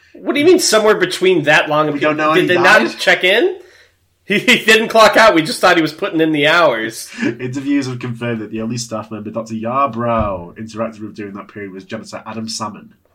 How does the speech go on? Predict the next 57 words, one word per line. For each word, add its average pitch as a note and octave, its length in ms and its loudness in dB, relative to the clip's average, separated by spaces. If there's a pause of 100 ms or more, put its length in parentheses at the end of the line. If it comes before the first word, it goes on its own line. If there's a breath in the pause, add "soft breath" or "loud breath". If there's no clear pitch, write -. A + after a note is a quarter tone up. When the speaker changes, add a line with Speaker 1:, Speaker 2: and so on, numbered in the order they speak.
(240)
Speaker 2:
The A2 140 -12
interview A2 600 -12
has F2+ 140 -20
been F#2 160 -20
attached, - 480 -20
had B2 240 -8
been G#2+ 120 -14
attached - 400 -18
in F2 120 -20
the F2 60 -20
following D#2+ 360 -18
file, F2 400 -16
but G2 80 -20
it's F#2+ 100 -16
no, A2+ 260 -8
it's A2+ 180 -14
not A#2 160 -10
there A2 160 -10
anymore, G#2 320 -14
I - 80 -16
Speaker 1:
Could, F3+ 160 -4
Speaker 2:
guess. D3 200 -8
Speaker 1:
could D#3 160 -2
you C4+ 160 -2
imagine E3+ 380 0
at D#3 100 4
work C#3 220 -4
if C#3 140 -8
you C3+ 40 -10
could C#3 160 -14
go C#3+ 140 0
three B2 380 -8
weeks A#2+ 320 -10
only A#2 200 -4
talking A#2 360 -8
to G#2 80 -8
one G2+ 240 -8
person? G2+ 400 -12
That A#2 80 -6
would B2 100 -10
be, C#3 80 -8
like, A#2+ 60 -6 (100)
Speaker 2:
Absolute G#2 100 -14
Speaker 1:
heaven. G2 240 -16
Speaker 2:
the G#2+ 60 -10
dream. G2 420 -14 (340)
Speaker 1:
<laughs> - 300 -18
That's, G3 640 -2
that's, D#3 300 -12
that's F3 260 -4
how - 80 -2
you F#3 160 -2
know D3 100 -2
you've C3 180 -6
made A2+ 240 -6
it. - 280 -16
Speaker 2:
Yeah. G2 380 -14